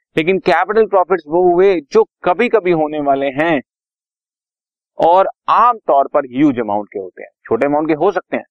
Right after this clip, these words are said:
पर आमतौर पर ह्यूज अमाउंट के होते हैं। जैसे बिल्डिंग बेचने पर प्रॉफिट हुआ,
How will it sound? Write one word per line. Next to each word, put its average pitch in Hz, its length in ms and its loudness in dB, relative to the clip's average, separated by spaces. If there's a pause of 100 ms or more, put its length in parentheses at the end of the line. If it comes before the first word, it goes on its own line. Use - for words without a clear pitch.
पर - 100 -2
आमतौर 147 580 0
पर 117 80 -2
ह्यूज 117 280 -2
अमाउंट 92 280 -14
के - 80 -20
होते - 100 -20 (1400)
हैं। 131 80 0
जैसे 139 260 0 (240)
बिल्डिंग 165 360 0
बेचने 131 280 0
पर 139 120 -2
प्रॉफिट - 420 -8
हुआ, - 160 -20